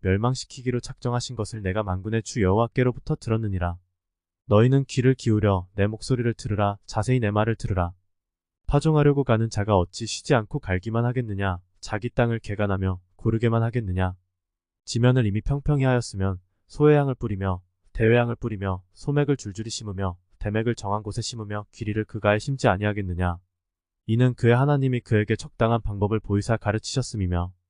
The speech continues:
소의 향은 도리깨로 떨지 아니하며 대회 향에는 수레바퀴를 굴리지 아니하고 소의 향은 착대기로 떨고 대회 향은 막대기로 떨며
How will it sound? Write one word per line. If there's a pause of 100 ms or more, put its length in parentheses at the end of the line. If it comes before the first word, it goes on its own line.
(520)
소의
향은
도리깨로
떨지
아니하며 (360)
대회
향에는 (200)
수레바퀴를
굴리지
아니하고
소의
향은
착대기로
떨고
대회
향은
막대기로
떨며